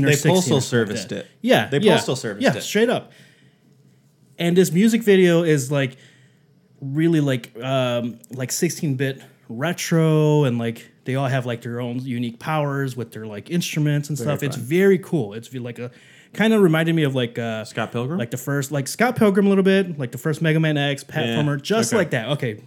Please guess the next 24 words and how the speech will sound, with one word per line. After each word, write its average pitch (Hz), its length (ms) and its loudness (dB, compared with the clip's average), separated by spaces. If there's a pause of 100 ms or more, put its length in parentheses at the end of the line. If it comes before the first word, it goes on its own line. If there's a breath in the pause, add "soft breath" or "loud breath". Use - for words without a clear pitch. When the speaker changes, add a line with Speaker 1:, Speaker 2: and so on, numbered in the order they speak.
Speaker 1:
pretty 202 180 2
much 202 180 0
exactly 139 380 -4
like 104 140 -10
that. - 180 -16
Pat-, - 240 -8
well, 135 80 -12
Scott 135 280 -10
Pilgrim 104 480 -12
will 110 100 -12
be 101 100 -12
what 95 340 -14
most 104 220 -14
of 110 60 -16
you, 95 180 -18 (480 soft breath)
um, 69 320 -16 (180)
will, 113 220 -4
will 107 140 -10
think 104 240 -14
of. - 180 -18 (1120 soft breath)
And 160 180 4
the 160 80 4
song, 185 440 2
like, 123 280 -6